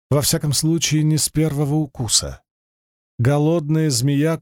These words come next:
кусает несколько раз подряд и тем быстро приканчивает добычу, но чаще укусит раз и отползет. Жертва бьется, катается по земле, вопит,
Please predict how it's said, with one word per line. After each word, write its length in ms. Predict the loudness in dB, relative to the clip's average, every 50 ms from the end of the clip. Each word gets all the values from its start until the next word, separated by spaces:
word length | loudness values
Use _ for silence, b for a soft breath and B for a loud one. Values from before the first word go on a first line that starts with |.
| _
кусает 720 | -8 -6 -4 -2 0 0 0 0 0 0 -2 -4 -4 -4 -4
несколько 640 | -2 -2 0 0 -2 -2 -2 -4 -4 -2 -2 -2
раз 220 | -2 0 -2 -2 -2
подряд 560 | -2 -4 -2 -2 -2 -2 -2 -2 -4 -8 -12 _ _ _ _ _ _ _ _
и 140 | 0 0 0
тем 440 | 0 0 -2 0 0 0 0 0 0
быстро 480 | 0 0 0 0 -2 -4 -4 -4 -4 -2
приканчивает 880 | -2 -2 -4 -2 -2 -2 0 0 0 -2 -2 0 0 0 -2 -2 -2
добычу, 600 | -2 -2 -2 -2 -2 -4 -4 -6 -8 -8 -12 -14 _ _ _ _ _ _ _ _ 0
но 140 | 0 2
чаще 640 | 2 0 0 0 0 0 0 -2 -2 -4 -6 -8 -10 _ _ _ _ _ _ _ _ _
укусит 640 | -6 -6 -6 -4 -2 -2 -2 -2 -2 -4 -4 -2 -2
раз 480 | -2 -2 -2 0 -2 -2 -2 -4 -6 _ _ _ -2
и 80 | -2 -2
отползет. 840 | -2 -2 -2 -4 -2 -2 -2 -2 -2 -2 -4 -6 -8 -12 _ _ _ _ _ _ _ _ _ _ _ _ _ _ _ _ _ _ _ _ _ _ _ _ 0
Жертва 480 | 2 2 2 0 -2 -4 -4 -4 -2
бьется, 580 | -2 -2 -2 0 0 0 0 -2 -2 -4 -4 -4
катается 500 | -4 -6 -4 -2 -2 -2 -2 -2 -2 -4
по 140 | -2 -2 0
земле, 520 | 0 2 2 2 2 2 2 0 0 -2
вопит, 680 | -2 -2 -2 -2 -2 -4 -4 -4 -4 -4 -6 -10 -14 -20